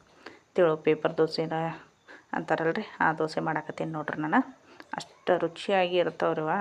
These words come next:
ಅಷ್ಟು ಭಾಳ ಅಂದ್ರೆ ಭಾಳ ರುಚಿ ಇರ್ತಾವ್ರಿ, ಬಾಯಾಗನೂ ಅಷ್ಟು ಸಾಫ್ಟಾಗಿ ಇರ್ತಾವ. ಈಗ ನಾನು ನೋಡ್ರಿ ಮೂರು ವಾಟೆ ಅಕ್ಕಿ ತೊಗೊಂಡಿದ್ದೆ ರೀ. ಮೂರು ವಾಟೆ ಅಕ್ಕಿ ತೊಗೊಂಡ್ರೆ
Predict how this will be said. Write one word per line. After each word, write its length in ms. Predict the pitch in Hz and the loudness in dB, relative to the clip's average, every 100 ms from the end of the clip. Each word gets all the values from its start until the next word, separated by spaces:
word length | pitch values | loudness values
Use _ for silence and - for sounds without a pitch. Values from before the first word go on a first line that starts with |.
| 175 | -2
ಅಷ್ಟು 380 | - _ - - - | -4 _ -2 -2 -2
ಭಾಳ 240 | - 170 185 | -4 -2 -2
ಅಂದ್ರೆ 200 | 185 196 | -2 -4
ಭಾಳ 180 | 190 175 170 | -2 -4 -2
ರುಚಿ 200 | 160 165 | -6 -4
ಇರ್ತಾವ್ರಿ, 320 | 160 - 170 | -4 0 0
ಬಾಯಾಗನೂ 480 | 175 160 160 160 160 | 2 0 0 -2 -4
ಅಷ್ಟು 280 | 156 - 160 | -4 -6 -4
ಸಾಫ್ಟಾಗಿ 520 | 165 151 - 151 151 | -2 -2 -2 -6 -4
ಇರ್ತಾವ. 320 | 151 - 147 220 - - - - | -6 -4 -2 -2 -6 -20 -16 -4
ಈಗ 160 | 175 165 156 | -2 0 0
ನಾನು 280 | 151 151 | -2 -4
ನೋಡ್ರಿ 360 | 147 147 147 233 - - - _ - | -6 -6 -2 -2 -2 -20 -20 _ -10
ಮೂರು 360 | 170 165 165 | -6 -2 0
ವಾಟೆ 260 | 160 160 185 | 0 2 0
ಅಕ್ಕಿ 280 | 160 - - | 0 -4 -6
ತೊಗೊಂಡಿದ್ದೆ 500 | 170 160 151 - - | -4 -2 -4 -4 -4
ರೀ. 100 | 226 - | -4 -6
ಮೂರು 240 | 175 190 196 | -2 2 4
ವಾಟೆ 220 | 180 196 | 4 2
ಅಕ್ಕಿ 240 | 170 - - | -2 -4 -8
ತೊಗೊಂಡ್ರೆ 500 | 160 165 160 202 | -6 -8 -6 -4